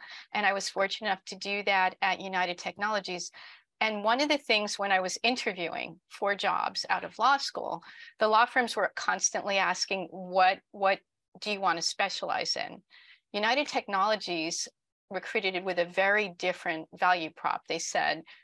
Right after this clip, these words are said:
We don't want our lawyers to specialize. We want our lawyers to move around our businesses and to move around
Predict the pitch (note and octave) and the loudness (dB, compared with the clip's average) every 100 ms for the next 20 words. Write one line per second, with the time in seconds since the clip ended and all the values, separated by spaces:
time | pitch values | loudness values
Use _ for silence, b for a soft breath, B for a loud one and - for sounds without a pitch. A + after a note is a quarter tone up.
0 | _ G3+ G3+ G#3+ A3 G#3+ F#3+ F#3 F#3 _ | _ -6 -4 0 0 2 4 4 2 _
1 | _ _ G3 G3 F#3 F3+ E3+ - - - | _ _ 0 2 0 0 0 -2 -2 -2
2 | - G3 - A3 G#3+ G#3 G3 F#3+ E3+ - | 0 -2 -2 -4 -2 -2 -6 0 0 2
3 | F#3 F#3 F3 E3 - - F3+ F#3+ A3 G#3 | 0 0 -2 -2 -4 -6 -6 -4 -4 0
4 | F#3 F#3 F3+ - E3 - G3+ G3+ G#3+ - | 2 2 2 -2 -2 -4 -6 -4 -4 0
5 | G3 F#3+ - B B B G3+ F#3 G#3 G3 | 0 0 -4 B B B -6 -4 -4 -4
6 | G#3 G#3 F#3 F#3 F3 E3 D#3+ | -4 0 2 2 2 0 -4